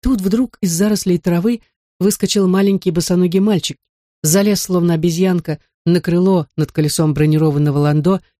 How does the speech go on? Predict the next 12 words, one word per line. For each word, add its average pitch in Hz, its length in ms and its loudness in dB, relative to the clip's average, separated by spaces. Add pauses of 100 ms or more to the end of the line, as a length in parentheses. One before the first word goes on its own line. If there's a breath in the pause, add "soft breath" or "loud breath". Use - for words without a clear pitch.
(200)
и 233 100 2
заглянул 185 520 2
в 175 60 0
окошко, 180 440 -2
у 135 80 0
которого 139 380 -2
сидела 139 380 -4
королева. 147 520 -2 (1080)
Пакизе 202 360 0
Султан 208 540 0
испуганно 196 420 0
вскрикнула. 156 600 -4